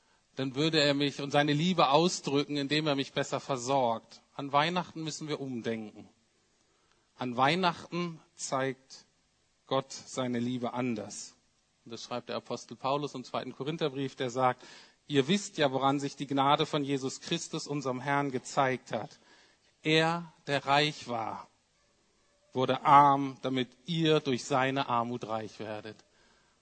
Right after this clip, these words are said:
Ein Gott, der in Herrlichkeit ist, der alles hat, der sich entscheidet, wie ein Obdachloser zu leben, für uns. Das ist das Zeichen von Gottes Liebe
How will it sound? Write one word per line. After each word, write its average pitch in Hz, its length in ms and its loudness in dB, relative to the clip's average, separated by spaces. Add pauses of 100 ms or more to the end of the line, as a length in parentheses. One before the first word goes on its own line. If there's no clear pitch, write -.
(100)
Ein 127 240 -6
Gott, - 280 0
der 135 140 0
in 123 100 -4
Herrlichkeit 165 920 -4
ist, 156 240 -8
der 123 140 -8 (100)
alles 170 440 -2
hat, - 360 -4 (1500)
der 120 120 -10
sich 127 180 -10
entscheidet, 151 720 0
wie 131 80 -2
ein 123 120 -6
Obdachloser 123 960 -2 (420)
zu - 200 -6
leben, 113 560 0 (580)
für 151 420 -4
uns. 113 560 -8 (1000)
Das 123 140 -6
ist 127 180 -12
das - 180 -10
Zeichen 117 560 -2
von 117 200 -10
Gottes 110 380 -10
Liebe 107 380 -8